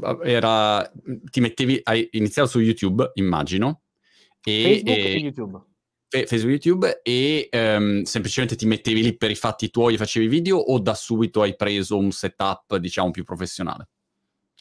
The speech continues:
Speaker 2: No, no, ero io camera e facevo video.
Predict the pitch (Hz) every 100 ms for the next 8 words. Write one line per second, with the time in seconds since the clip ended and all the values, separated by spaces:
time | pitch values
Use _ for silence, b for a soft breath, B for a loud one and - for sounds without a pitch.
0 | b - 196 185 101 - _ _ _ _
1 | - 139 135 131 165 185 156 147 165 180
2 | 170 - 110 123 110 117 104 92 87